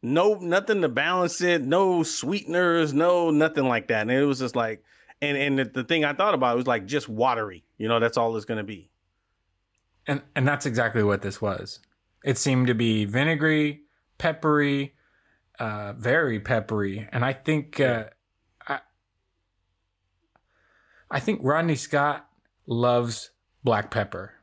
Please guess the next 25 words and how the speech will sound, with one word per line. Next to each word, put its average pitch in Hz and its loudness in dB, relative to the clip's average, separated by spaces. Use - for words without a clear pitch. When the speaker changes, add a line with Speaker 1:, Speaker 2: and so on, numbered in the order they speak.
Speaker 2:
because 110 -4
that 135 0
Speaker 1:
<laughs> - -
Speaker 2:
seemed 175 0
to 156 0
be 143 2
the 120 2
through 147 0
line 127 2
through 117 0
each 156 0
one 190 2
of 180 -2
his 180 0
sauces 147 2
and 120 2
each 127 0
one 147 4
of 131 0
his 123 2
seasonings 110 0
is 101 -12
I 131 0
could 131 -2
just 113 -6